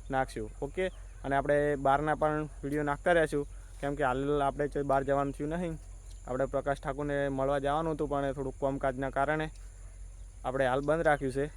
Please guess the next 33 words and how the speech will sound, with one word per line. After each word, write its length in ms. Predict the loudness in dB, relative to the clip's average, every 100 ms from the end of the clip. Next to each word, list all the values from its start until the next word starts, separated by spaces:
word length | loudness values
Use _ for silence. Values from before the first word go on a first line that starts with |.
| -8
આપણે 180 | -2 2
આ 80 | 2
તમાકુ 420 | 4 8 8 8
આમાં 200 | 10 12
વાવવાની 360 | 12 12 12 12
છે 120 | 8
ને, 140 | 8 2 -8 -12 -6
તો 60 | -2
આપણે 160 | 0
તમાકુ 420 | 0 0 0 2 6
વાવીને 320 | 8 6 0
પછી 420 | -4 0 0 2
અહીંયા 400 | 0 -4 -6 -4
જવાનું 400 | 2 2 2 0
છે 200 | -4 -6
પ્રકાશ 540 | -8 -12 -6 -2 -2 -2
ઠાકોરને. 380 | -2 -2 -4 -6 -12 -14 -8
તો 60 | -4
આપણે 380 | 0 4 4 2 -4 -14 -14 -14 -8
મોટી 220 | -4 -2
મોટી 240 | -2 -2 -2
સેલિબ્રિટીને 600 | 0 0 0 -2 -2 0
મળવા 300 | 2 2 2
જવાનું 280 | 2 0 -2
છે, 100 | -2
કનવરજી 560 | -2 0 0 0 -4
છે, 220 | -4 -4 -4 -8 -16 -8
વિક્રમ 300 | -6 -2 -2
ઠાકોર 420 | 0 -2 0 -2 0
છે, 240 | -2 -2 -4 -14 -6
એવા 100 | -2
બધાને 520 | 0 2 2 2 0 0
આપણે 420 | 0 2 4 2